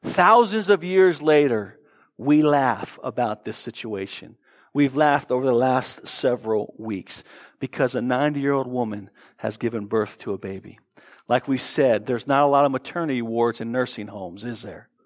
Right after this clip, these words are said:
We laugh. She, she goes on and, and adds more humor in verse seven, where she says this, "Who would have said to Abraham that Sarah would nurse children?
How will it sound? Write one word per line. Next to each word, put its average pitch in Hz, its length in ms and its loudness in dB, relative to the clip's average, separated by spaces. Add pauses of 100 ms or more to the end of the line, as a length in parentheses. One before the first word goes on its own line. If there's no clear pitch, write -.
(1120)
We 135 140 -2
laugh. 120 480 0
She, 196 220 0
she - 240 -2
goes 160 260 4
on 147 320 4
and, 131 180 -4
and 143 160 -2
adds 151 300 0
more 165 220 0
humor 147 340 0
in 139 180 -2
verse 143 460 -2
seven, 107 600 -4 (420)
where 123 140 -4
she 156 200 -6
says 131 300 -2
this, 117 220 -2
"Who 226 240 -2
would 190 120 2
have 160 220 0
said 156 300 -2
to - 140 -6
Abraham 131 460 -2 (640)
that - 180 -2
Sarah 160 500 2
would 135 220 -2
nurse 135 480 -2
children? 131 760 -6